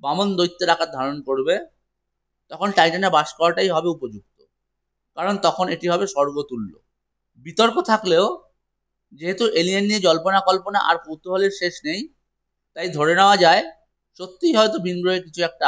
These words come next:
আছে। যদি থেকেই থাকে, তাহলে এদের আকৃতি কেমন? পিকের আমির খানের মতো, নাকি বিভিন্ন ছবির কাল্পনিক আকৃতি এলিয়েনের মতো? বলা হয়ে থাকে, যাকে দেখেনি সে বড় সুন্দরী, আর যা খায়নি তা বড়ই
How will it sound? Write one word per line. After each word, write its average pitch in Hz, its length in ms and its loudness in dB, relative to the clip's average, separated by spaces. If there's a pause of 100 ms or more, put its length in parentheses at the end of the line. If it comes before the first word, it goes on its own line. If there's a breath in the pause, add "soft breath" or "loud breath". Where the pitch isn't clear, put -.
(120)
আছে। 101 220 -8 (880)
যদি 170 160 -4 (100)
থেকেই 190 320 -2
থাকে, 185 200 -2 (720)
তাহলে 185 320 2
এদের 196 140 2 (120)
আকৃতি 160 420 -8
কেমন? 92 220 -12 (640)
পিকের 180 300 -4
আমির 165 220 -2
খানের 196 300 -2
মতো, 220 180 0 (680)
নাকি 170 200 -8 (100)
বিভিন্ন 190 280 -4 (120)
ছবির 185 280 -2
কাল্পনিক 156 480 -2
আকৃতি - 320 -12 (100)
এলিয়েনের 117 420 -8
মতো? - 180 -20 (1000)
বলা 175 260 2
হয়ে 233 200 2
থাকে, 185 220 0 (720)
যাকে 156 220 -4 (100)
দেখেনি 190 380 -4
সে 180 80 -2 (100)
বড় 156 120 -2 (120)
সুন্দরী, 131 420 -8 (500)
আর 127 100 -12 (100)
যা 170 160 2
খায়নি 156 340 0
তা 170 60 0 (100)
বড়ই 156 240 -2